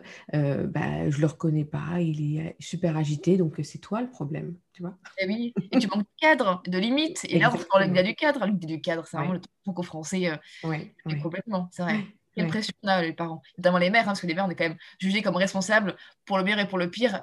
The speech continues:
Speaker 2: de l'éducation de l'enfant, tu vois.
Speaker 1: Exactement.
Speaker 2: Les classes n'existent pas, euh, à l'extrême inverse, mais nous, on est tous sans arrêt jugés, en fait,
Speaker 1: Ouais,
Speaker 2: complètement.
Speaker 1: ouais, exactement. Ouais, ouais. Donc là, on a, on a, on est, on est, on a emprunté d'autres sujets encore, tu vois, on a dévié, mais c'est,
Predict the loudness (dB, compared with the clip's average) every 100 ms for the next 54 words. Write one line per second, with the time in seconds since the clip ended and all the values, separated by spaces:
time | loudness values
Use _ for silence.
0 | -6 -4 0 0 0 -2 -4 -2 -2 -2
1 | -2 -4 -10 _ -4 -2 0 -4 -6 -4
2 | 4 4 4 -2 -4 0 4 4 4 0
3 | -2 -4 -4 -2 0 0 -4 -6 -6 -2
4 | -2 -4 -12 -10 -10 -6 -4 -2 -4 -4
5 | -4 -6 -10 -10 -6 -6 -6 -6 -6 -6
6 | -8 -8 -6 -8 -8 -8 -8 -8 -6 -6
7 | -6 -8 -6 -6 -6 -12 -16 -16 -2 0
8 | 6 6 8 6 4 2 2 2 2 2
9 | 0 -2 -2 -2 -4 -6 -6 -6 -4 -2
10 | 4 4 4 2 4 6 6 2 0 2
11 | 4 4 6 6 8 8 8 4